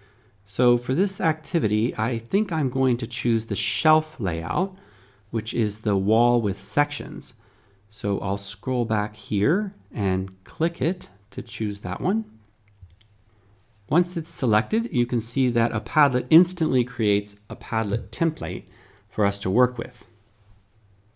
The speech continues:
Notice that on the left, your browser may ask you if you want to allow Padlet to show you notifications, um, so that's up to you, allow or block. You also have your settings options on the right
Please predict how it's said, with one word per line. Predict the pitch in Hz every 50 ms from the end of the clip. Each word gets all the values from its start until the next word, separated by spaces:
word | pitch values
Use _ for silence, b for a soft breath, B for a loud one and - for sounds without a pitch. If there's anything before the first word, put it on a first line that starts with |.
| _ _ -
Notice | 127 139 160 170 180 180 180 -
that | - 135 -
on | - 117 117 113
the | 107
left, | 110 117 139 170 151 110 151 - - - - - - _ _ _ _ _ _
your | - 107 107
browser | 104 - 127 131 139 156 156 143 143 131
may | 127 117 120
ask | - 117 113 120 123 123 - -
you | 123 120 113 -
if | 117 107 107 -
you | 113 107 104
want | 104 110 113 139 -
to | - -
allow | - 98 95 104 104 113 120 127
Padlet | 127 - - 113 98 101 101 98 101 -
to | -
show | 95 - - 110
you | 98 98 95 95
notifications, | 92 92 92 90 92 95 - - - 143 147 143 - 156 151 151 151 151 - B B B B B B B B B B B B
um, | 95 90 87 90
so | - - 95 87
that's | 90 90 90 -
up | - - -
to | - -
you, | 98 107 139 156 160 165 165 180 -
allow | - 87 82 85 92
or | 101 - 85
block. | 82 101 123 139 151 143 139 - - - _ _ _ _ _ _ _ _ _ _ _ _ _ _ _ _ _ _ _ _ _ _ _ _ _ _
You | - 131 120 113 110 -
also | 143 139 180 180 - 196
have | 170 135 131 123 117 123
your | 107 107 104
settings | - - - 135 131 131 139 127 117 110 -
options | 127 113 113 113 - - - 101 98 98 -
on | - 117 98 98 95
the | 92 90
right | 90 104 143 139 92 78 80 - -